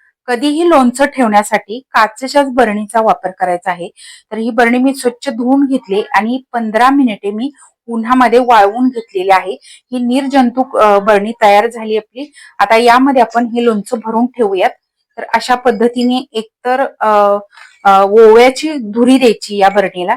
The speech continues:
म्हणजेच गरम तव्यावरती ओवा टाकायचा आणि ही बरणी त्याच्यावरती धरायची. त्याची धुरी दिल्यानंतर सुद्धा लोणचं बरणीमध्ये खराब होत नाही किंवा उन्हामध्ये दहा ते पंधरा मिनिटे ठेवलं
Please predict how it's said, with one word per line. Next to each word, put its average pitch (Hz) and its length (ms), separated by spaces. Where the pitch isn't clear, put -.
म्हणजेच 220 400
गरम 214 400
तव्यावरती 220 720
ओवा 208 220
टाकायचा 226 500
आणि 247 480
ही 247 40
बरणी 226 440
त्याच्यावरती 226 560
धरायची. 233 580
त्याची 220 220
धुरी 226 280
दिल्यानंतर 247 560
सुद्धा 226 400
लोणचं 226 580
बरणीमध्ये 214 540
खराब 214 340
होत 202 200
नाही 196 280
किंवा 226 220
उन्हामध्ये 226 600
दहा 208 180
ते 233 160
पंधरा 208 340
मिनिटे 220 300
ठेवलं 220 340